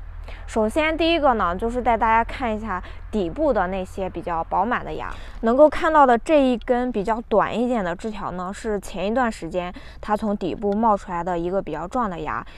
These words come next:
因为大棚里面温度比较合适，所以呢，它还继续向上生长了。但是呢，大棚晚上的温度和室外的温度差不多，所以呢，它也进行了花芽分化。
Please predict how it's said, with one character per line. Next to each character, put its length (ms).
因 120
为 100
大 160
棚 180
里 100
面 260
温 180
度 140
比 80
较 160
合 260
适， 240
所 160
以 100
呢， 220
它 140
还 340
继 200
续 260
向 200
上 180
生 220
长 220
了。 180
但 180
是 240
呢， 200
大 180
棚 300
晚 200
上 180
的 120
温 240
度 140
和 180
室 200
外 140
的 100
温 200
度 120
差 200
不 100
多， 260
所 180
以 120
呢， 200
它 160
也 240
进 180
行 180
了 80
花 160
芽 140
分 220
化。 240